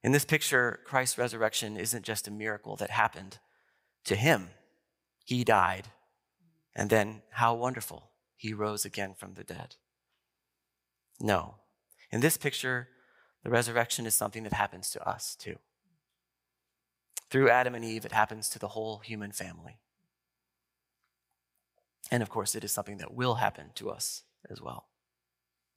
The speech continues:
And here are the words that Ben Myers has written to explain this clause of the Creed, "He descended to the dead," to children. It says this, "Where will I go when I die?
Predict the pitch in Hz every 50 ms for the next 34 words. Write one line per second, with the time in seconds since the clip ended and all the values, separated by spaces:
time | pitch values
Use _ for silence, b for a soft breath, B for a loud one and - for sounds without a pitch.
0 | _ _ _ _ _ _ _ - B B B B B B B B B B 127 156
1 | 196 202 190 170 156 139 139 135 135 127 - - 117 101 - 123 113 120 117 107
2 | 110 110 107 104 - - - - 117 110 98 104 107 - - 82 101 - - 110
3 | 104 - - - - 123 120 117 117 107 110 107 - - - 110 104 107 104 101
4 | - - - - _ - - 104 101 110 - - 107 107 101 107 - - _ b
5 | b b b b b b b b b b b - 123 120 123 117 - 120 117 113
6 | 113 113 104 - 113 104 110 - 90 80 78 73 - - - _ _ _ _ _
7 | _ _ _ _ - - 123 - - 120 110 101 90 78 - - - _ _ _
8 | _ _ _ _ _ _ _ _ _ _ _ _ _ _ _ _ - - - -
9 | - 123 113 101 - - 87 - - - - - - _ _ _ _ _ _ _
10 | _ _ _ _ _ _ _ _ _ _ _ _ _ _ _ _ _ _ _ _
11 | - B B B B B B B B B B B B B B B _ _ _ _
12 | _ _ _ _ _ _ _ _ - 123 127 151 165 185 175 160 151 143 - 127
13 | 123 120 113 113 110 113 107 104 104 104 - 92 92 87 80 92 110